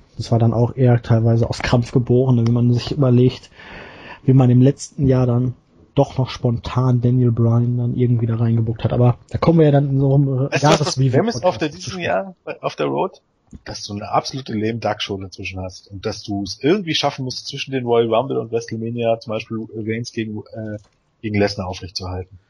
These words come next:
Speaker 2: Ich glaube nicht, dass, dass die Road to WrestleMania im Januar beginnt oder beim Royal Rumble. Die
Speaker 1: Wie
Speaker 2: beginnt nach Fastlane.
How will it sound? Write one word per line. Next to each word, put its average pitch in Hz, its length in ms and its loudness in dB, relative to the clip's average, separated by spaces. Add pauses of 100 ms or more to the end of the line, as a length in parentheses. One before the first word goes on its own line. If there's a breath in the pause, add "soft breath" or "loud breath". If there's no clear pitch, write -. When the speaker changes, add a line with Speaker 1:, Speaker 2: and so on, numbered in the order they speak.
(140)
Speaker 2:
Ich - 180 -4
glaube 175 300 2
nicht, 123 200 -6
dass, - 280 -4
dass - 240 -8
die 107 140 -12
Road 107 220 -6
to 110 100 -6
WrestleMania 113 600 -6
im 107 120 -12
Januar 113 340 -4
beginnt 120 300 -6
oder 113 140 -2
beim 107 160 -2
Royal 107 260 0
Rumble. 113 340 0 (440)
Die 117 60 0
Speaker 1:
Wie 113 80 -4
Speaker 2:
beginnt 123 340 0
nach 117 120 -2
Fastlane. 127 600 0